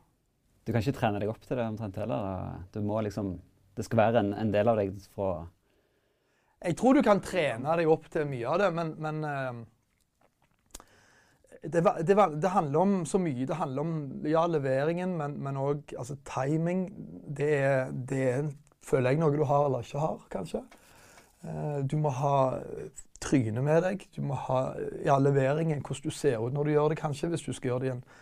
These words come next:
Speaker 2: foran et publikum. Det er så mye som skal, som skal klaffe. Så har jeg merket noen ganger at du, det er helt sprøtt. Den samme historien, eller vitsen, det,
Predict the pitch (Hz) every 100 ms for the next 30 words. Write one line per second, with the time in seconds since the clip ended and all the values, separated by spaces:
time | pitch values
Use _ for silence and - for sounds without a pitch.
0 | - - - 127 147 165 160 170 190 208
1 | - - - - 143 151 202 196 160 135
2 | 139 185 - 156 143 131 135 123 - -
3 | 143 - - - - _ _ _ _ -
4 | - 175 170 - 180 180 151 120 139 165
5 | 160 143 135 135 _ _ _ _ _ _
6 | _ 139 139 143 - 165 - - - 190
7 | 190 175 165 196 120 123 160 170 170 202
8 | 143 123 - _ - 123 143 147 - 156
9 | - _ - - _ _ _ _ _ _
10 | _ -